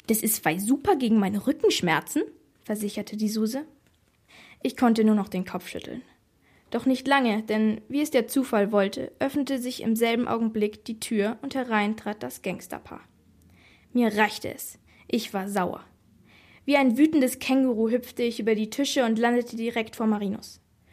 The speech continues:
„Du willst mich fertig machen? Ich mach dich fertig. Wir wissen, was ihr mit den alten Leuten abzieht. Pass gut auf. Ich sag dir jetzt, wie's läuft. Mit den Drogen ist jetzt Schluss, du hinterhältige Kackbratze.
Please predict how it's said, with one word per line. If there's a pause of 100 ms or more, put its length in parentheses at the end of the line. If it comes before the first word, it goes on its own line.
(220)
„Du
willst
mich
fertig
machen? (460)
Ich
mach
dich
fertig. (520)
Wir
wissen,
was
ihr
mit
den
alten
Leuten
abzieht. (380)
Pass
gut
auf. (260)
Ich
sag
dir
jetzt,
wie's
läuft. (800)
Mit
den
Drogen
ist
jetzt
Schluss, (100)
du
hinterhältige
Kackbratze.